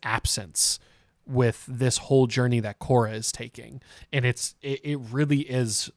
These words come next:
like, you see, and, and we see this too. It was a theme in Avatar: The Last Airbender.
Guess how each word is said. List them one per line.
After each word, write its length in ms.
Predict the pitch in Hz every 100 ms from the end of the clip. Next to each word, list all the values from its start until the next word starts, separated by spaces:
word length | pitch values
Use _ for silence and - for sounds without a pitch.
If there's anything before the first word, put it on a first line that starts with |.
| -
like, 320 | 113 - -
you 320 | 139 - 127 123
see, 600 | - - 170 147 127 113 - _ - -
and, 120 | 170
and 100 | 175
we 80 | 190
see 200 | 165 269
this 200 | 339 -
too. 160 | - 196
It 120 | 131
was 120 | 123
a 40 | 123
theme 260 | - 202 151
in 100 | 117
Avatar: 440 | 113 131 - 143
The 60 | 143
Last 300 | 143 147 -
Airbender. 500 | - 117 101 101